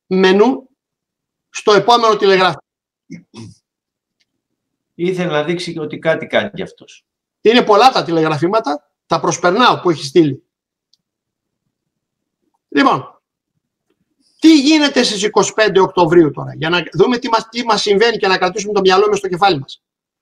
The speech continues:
Speaker 1: Ο Κωνσταντίνος το απαντά από μια γέφυρα, από το Τοψίν, της επο-, τουρκικό όνομα, πάνω στον Αξιό. Με το τηλεγράφημα εφτά τριάντα οκτώ κάθετος Α τόνος, της είκοσι πέντε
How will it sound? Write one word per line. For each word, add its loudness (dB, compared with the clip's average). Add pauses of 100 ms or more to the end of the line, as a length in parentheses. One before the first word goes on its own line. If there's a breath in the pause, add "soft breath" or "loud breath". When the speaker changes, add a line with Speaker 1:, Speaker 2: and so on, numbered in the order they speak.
(460)
Speaker 1:
Ο 2
Κωνσταντίνος 0
το 0
απαντά 0
από 0
μια 0
γέφυρα, 0
από -6
το 2
Τοψίν, -2
της -14
επο-, -6 (120)
τουρκικό -2
όνομα, -4 (560)
πάνω 2
στον 0
Αξιό. -2 (960)
Με 2
το 2
τηλεγράφημα 0
εφτά -2
τριάντα 0
οκτώ -2 (600)
κάθετος -2
Α 0
τόνος, -2 (280)
της 0
είκοσι -2
πέντε -4